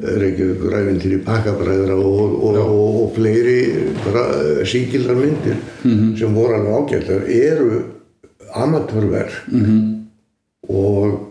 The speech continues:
Speaker 1: og hérna, eh, og maður langaði til að, þú veist, koma þessu, eh, skrefinu lengra.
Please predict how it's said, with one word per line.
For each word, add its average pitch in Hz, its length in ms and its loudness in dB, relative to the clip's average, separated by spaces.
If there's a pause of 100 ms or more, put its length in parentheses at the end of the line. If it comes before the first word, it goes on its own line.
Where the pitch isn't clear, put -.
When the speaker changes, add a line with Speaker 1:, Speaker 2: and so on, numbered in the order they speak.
(100)
Speaker 1:
og 90 440 -2 (160)
hérna, 92 720 -2 (880)
eh, - 460 0 (720)
og 95 60 -2
maður 101 160 -2
langaði 113 440 -2
til 110 120 -2
að, 95 240 -2 (420)
þú 113 120 -4
veist, - 200 -6 (920)
koma 135 320 0
þessu, 117 360 0 (600)
eh, - 280 -14 (120)
skrefinu 127 640 0
lengra. 107 380 0